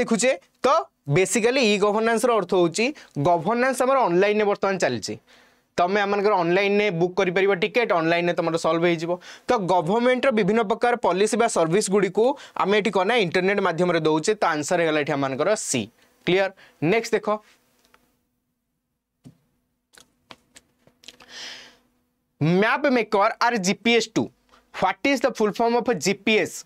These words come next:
Store geographical information, use geographical information, view geographical information, store, use and view geographical information।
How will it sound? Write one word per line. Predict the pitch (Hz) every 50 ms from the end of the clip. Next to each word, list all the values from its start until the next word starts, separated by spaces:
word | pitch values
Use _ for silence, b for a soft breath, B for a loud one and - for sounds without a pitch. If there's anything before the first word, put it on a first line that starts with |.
| _ B B B B
Store | B - - - _ - 226 226 247 254 214 190 160
geographical | 180 170 151 180 196 196 - 196 226 233 240
information, | 233 226 226 214 233 233 233 233 226 - 247 240 254 262 - _ _ -
use | 175 190 208 180
geographical | 151 160 143 160 170 170 202 196 180 180 214 208 202 185 170 - b b b b b b b
information, | 180 185 180 214 214 214 220 208 - 240 226 190 139
view | 123 120 175 214 233
geographical | 220 233 214 226 220 220 208 220 220
information, | 220 220 202 226 220 214 214 202 - 226 233 247 - - -
store, | - - 165 180 202 202
use | 202 190 196 185
and | 196 190 196 180 156
view | 170 185
geographical | 175 156 139 135 139 135 139 127 143 139
information। | 127 113 - - 117 110 107 101 - - -